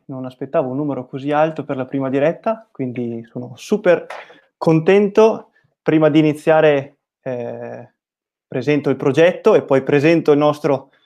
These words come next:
super ospite di, di questa sera. Eh, noi siamo una, un'associazione trentina, eh, Trentino duemilasessanta, che cerca di promuovere il, il senso, il pensiero critico e la divulgazione scientifica.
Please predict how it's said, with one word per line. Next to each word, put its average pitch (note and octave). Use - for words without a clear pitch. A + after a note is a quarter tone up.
super D#3+
ospite E3
di, A#2+
di A#2+
questa B2+
sera. D3+
Eh, B2+
noi D#3
siamo C3
una, A#2
un'associazione E3
trentina, E3
eh, A#2+
Trentino C3
duemilasessanta, E3+
che A#2+
cerca D3
di C3+
promuovere C3+
il, A#2+
il C#3
senso, C3+
il B2+
pensiero C#3+
critico D#3+
e D3+
la C#3
divulgazione C3+
scientifica. B2+